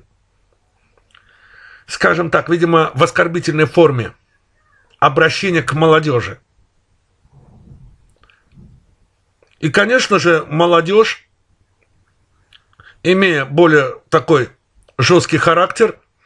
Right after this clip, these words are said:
крайне отрицательно отнеслась к данным высказываниям в момент перепалки, словесной перепалки, то есть не сразу началась драка. Это не просто было нападение. Этому предшествовал,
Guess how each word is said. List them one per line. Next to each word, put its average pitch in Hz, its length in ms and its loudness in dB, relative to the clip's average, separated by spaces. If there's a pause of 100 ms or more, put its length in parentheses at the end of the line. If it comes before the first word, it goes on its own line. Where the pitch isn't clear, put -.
(580)
крайне 220 280 2
отрицательно 170 800 0
отнеслась 165 600 -2
к - 160 -14
данным 151 300 0
высказываниям 180 680 0 (460)
в 120 100 -2
момент 180 420 0
перепалки, 175 880 0
словесной 165 600 0
перепалки, 127 540 -2
то 151 120 2
есть 127 160 -4
не 156 140 0
сразу 185 420 0
началась 135 460 -4
драка. 127 500 -2 (220)
Это - 200 -2
не 170 120 -2
просто 214 340 2
было 151 220 0
нападение. 147 800 -2 (1200)
Этому 208 420 0
предшествовал, 185 880 -2